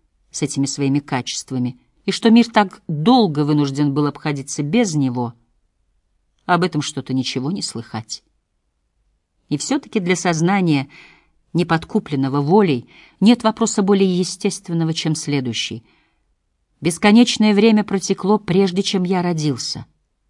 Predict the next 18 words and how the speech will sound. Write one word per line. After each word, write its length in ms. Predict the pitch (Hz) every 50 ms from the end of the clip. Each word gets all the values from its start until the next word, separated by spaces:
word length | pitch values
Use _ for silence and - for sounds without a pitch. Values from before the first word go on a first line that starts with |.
| _ _ _ _ _ _ _ _ _ -
Чем 320 | - - 277 240 185 165
же 180 | 135 123 131 139
был 240 | 131 131 139 131
я 340 | 127 123 120 135 123 113 110 _ _ _
всё 280 | - - - - 131 113
это 200 | 113 - 135 131
время? 380 | 147 165 170 143 113 101 - _ _ _ _ _ _ _ _ _ _ _ _ _ _ _ _ _ _ _ _ _ _ _ _ _
Метафизический 760 | - 170 165 180 190 - 202 175 214 208 - - - - - 190
ответ 320 | 185 - 180 180 185 -
на 80 | 226 233
это, 180 | 254 247 302
пожалуй, 440 | - - 196 170 147 147 160 202 214
был 200 | 175 135 131 131
бы 120 | 135 165 185
такой. 520 | - 120 113 - - - 117 117 123 - _ _ _ - - _
Я 380 | - 147 131 175 175 208 240 - _ _ _ _
всегда 520 | - - - 220 170 160 143 156 143 123
был 280 | 127 123 135 127 120